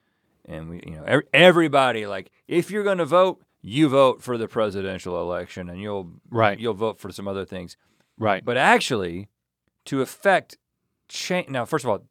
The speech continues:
Speaker 1: we believe in that, vote for the national elections. We go to vote like a beast dot com, get registered to vote, whatever. That is, we believe in that. But really, you have a lot more power in your vote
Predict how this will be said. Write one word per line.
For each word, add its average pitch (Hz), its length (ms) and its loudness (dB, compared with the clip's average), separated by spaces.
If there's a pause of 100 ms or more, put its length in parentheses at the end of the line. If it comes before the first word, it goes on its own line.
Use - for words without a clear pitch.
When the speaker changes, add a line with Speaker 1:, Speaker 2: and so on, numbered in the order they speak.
(120)
Speaker 1:
we 107 160 -4
believe 113 340 0
in 101 100 -10
that, 98 300 -2 (100)
vote 117 340 6
for 101 360 -2
the 98 200 -6
national 101 420 -6
elections. 90 640 -8
We 92 220 -16
go 87 300 0
to 110 60 2
vote 104 180 -2
like 95 160 -2
a 92 40 -10
beast 92 260 -8
dot 87 220 -2
com, 82 360 -6
get 92 140 -8
registered 92 360 -8
to 95 40 -20
vote, 85 200 -4
whatever. 82 300 -6 (420)
That 110 180 -2
is, 92 180 -8
we 98 100 -10
believe 95 240 -4
in 78 80 -12
that. - 140 -20 (720)
But 101 140 -4
really, 117 680 2 (300)
you 123 120 -2
have 147 80 0
a - 40 0
lot 151 140 4
more 107 240 -6
power 156 800 4
in 98 160 -6
your 95 140 -6
vote 90 360 -4